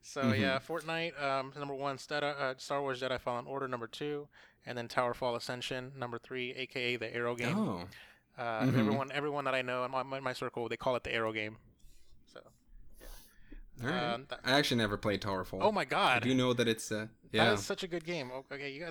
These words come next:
Speaker 1: it's on the Switch. It's, the Switch is the better version because the Swch has six-player games versus the P S four
Speaker 2: Mm-hmm.
Speaker 1: only has four player. Um,
Speaker 2: How many people do you need to play with for it to be fun?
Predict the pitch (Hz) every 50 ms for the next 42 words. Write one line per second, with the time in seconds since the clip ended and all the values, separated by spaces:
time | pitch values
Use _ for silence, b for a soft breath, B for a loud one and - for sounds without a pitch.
0 | - - - 156 - 185 175 135 - - - 165 151 - - 151 - 170 156 139
1 | - - 190 196 - 165 151 147 131 139 135 127 117 131 143 123 113 113 110 113
2 | - 135 123 123 120 - 143 135 - 135 123 - - - 127 - - 131 117 113
3 | 113 - 117 110 107 123 131 131 127 120 120 120 - - - 127 120 - - 127
4 | 120 117 117 113 - - 131 123 110 104 95 - 120 123 - - 117 113 - -
5 | 120 120 - - - B B B B B B B B _ _ - _ _ - 139
6 | 131 123 120 113 - 127 143 156 165 180 185 180 - - - 160 - 165 151 143
7 | 143 139 131 127 123 120 - - - - 120 110 110 120 113 104 92 87 - -
8 | 95 90 92 - 95 95 85 - - 101 95 67 -